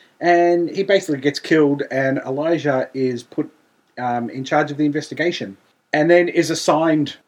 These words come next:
a robot partner in Daniel. Then from there, together they, um, they basically have to try and solve this crime, but at the same time, Daniel is trying to explore the nature of humanity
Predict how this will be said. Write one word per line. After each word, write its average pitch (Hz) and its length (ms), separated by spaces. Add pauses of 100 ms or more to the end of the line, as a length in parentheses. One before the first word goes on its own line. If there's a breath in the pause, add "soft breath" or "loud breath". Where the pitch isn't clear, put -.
(200)
a 143 120
robot 170 360
partner 202 320 (160)
in 143 140
Daniel. 156 580
Then 143 160
from 151 180
there, 190 240
together 175 340
they, 160 520
um, 147 640 (160)
they 202 100
basically 196 320
have 147 160
to - 80
try 143 220
and 127 240
solve 175 260
this 131 160
crime, 131 480 (300 loud breath)
but 180 140
at 190 100
the 156 80
same 208 260
time, 151 540 (280)
Daniel 196 720 (600)
is 170 160
trying 165 240
to 160 100
explore 151 340
the 139 120
nature 139 280
of 135 60
humanity 127 580